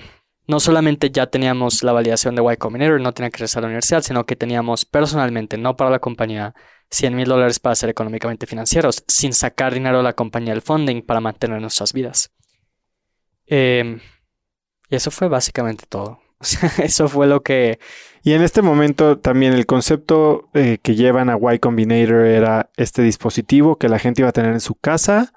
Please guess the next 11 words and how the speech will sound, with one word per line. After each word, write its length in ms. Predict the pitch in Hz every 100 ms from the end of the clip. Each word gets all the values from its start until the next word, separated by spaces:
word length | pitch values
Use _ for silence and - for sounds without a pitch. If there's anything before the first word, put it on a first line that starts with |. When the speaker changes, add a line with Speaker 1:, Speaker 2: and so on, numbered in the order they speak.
| _
Speaker 2:
porque 220 | 123 -
Speaker 1:
Sí. 60 | 131
Speaker 2:
hoy, 160 | 147
bueno, 360 | 156 135 113 107
ahorita 460 | - 87 117 127 143
me 100 | 127
vas 120 | 120
a 60 | 120
contar, 360 | 110 104 110 101 - -
Eva, 440 | 120 110 107 - _ _
Speaker 1:
Ujú. 260 | 147 123